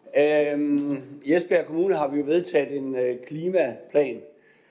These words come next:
som, øh, vil gøre Esbjerg Kommune fri for C O to i år to tusind og tredive.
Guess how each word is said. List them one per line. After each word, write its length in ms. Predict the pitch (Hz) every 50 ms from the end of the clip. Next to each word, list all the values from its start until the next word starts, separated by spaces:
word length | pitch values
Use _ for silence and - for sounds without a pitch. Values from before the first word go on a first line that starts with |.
| _ _ _ _
som, 560 | - - - - 123 120 123 127 127 127 127
øh, 240 | 127 127 123 123 123
vil 180 | 127 127 127
gøre 280 | - 135 131 127 127 139
Esbjerg 380 | 156 151 - - 156 135 117 113
Kommune 540 | - - 123 127 131 131 143 156 156 151 139 131 127 117 117 110 95 - - - - _
fri 260 | _ - - 147 139
for 140 | 120 - 120
C 140 | 117 - 123 120
O 80 | 120 120
to 240 | 123 - 170 175 170 - - - - _ _ _ _ _ _ _ _ _ -
i 140 | - 123 127
år 140 | - 117
to 240 | - - - 135 120
tusind 380 | - - 120 117 - - 113 98
og 60 | -
tredive. 400 | - 82 85 98 101 104 104 95